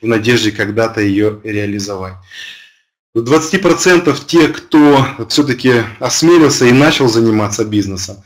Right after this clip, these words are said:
я коротко, я потом объясню, к чему я это рассказываю. У них, у шестидесяти процентов попросту не получается, потому что они не могут перебороть свою психологию,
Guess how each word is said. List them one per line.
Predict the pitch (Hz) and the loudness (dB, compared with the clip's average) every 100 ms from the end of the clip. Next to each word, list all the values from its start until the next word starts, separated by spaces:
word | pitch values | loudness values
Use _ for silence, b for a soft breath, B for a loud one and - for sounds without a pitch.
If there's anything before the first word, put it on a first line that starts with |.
| b | b
я | 120 - _ | -12 -12 _
коротко, | 165 160 147 - | 2 4 2 0
я | 113 | -2
потом | 117 127 | 0 0
объясню, | 123 123 151 | 0 0 -2
к | 143 | -2
чему | - 127 139 | -2 0 2
я | 120 | 2
это | - 113 113 | 0 -6 -6
рассказываю. | 107 - 113 98 101 101 B B B | -8 -6 -8 -8 -12 -20 B B B
У | 127 | 0
них, | 139 170 190 - | 4 4 2 -2
у | - | -6
шестидесяти | 117 139 139 151 135 - | -4 -4 -4 -4 -4 -4
процентов | - 127 139 156 135 - - | -4 -4 0 0 0 -6 -2
попросту | 156 147 131 - | 0 0 -4 -4
не | 117 120 | -6 -4
получается, | 123 120 117 117 101 95 - | -2 -2 0 -2 -2 -6 -12
потому | 113 127 127 123 | -8 -4 -2 -2
что | - 113 B B - | -6 -10 B B -8
они | 123 147 | 0 2
не | 151 | 4
могут | 160 151 131 135 | 4 2 0 -2
перебороть | 131 123 127 143 143 | 0 2 2 2 2
свою | 123 120 | 2 0
психологию, | 117 117 120 113 101 98 - | 0 -6 -2 0 0 -6 -18